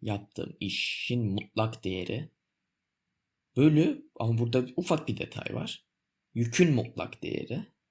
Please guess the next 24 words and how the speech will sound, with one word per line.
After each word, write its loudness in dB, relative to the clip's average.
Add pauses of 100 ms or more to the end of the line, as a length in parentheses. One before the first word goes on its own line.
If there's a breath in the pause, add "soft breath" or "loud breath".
(1700)
eşittir. -8
Bunlar -8
direkt -6 (140)
ortak -8
mutlak, -4
mutlak -8
değeri -6
de -6
alabilirdim -8
ama -4
neyse. -10 (3000)
B -2
ve -6
A -6
arasındaki -10
potansiyel -10
farkın -12
mutlak -12
değeri, -2
bu -8
da -6
dikkat -12
ederseniz -10
eşittir -6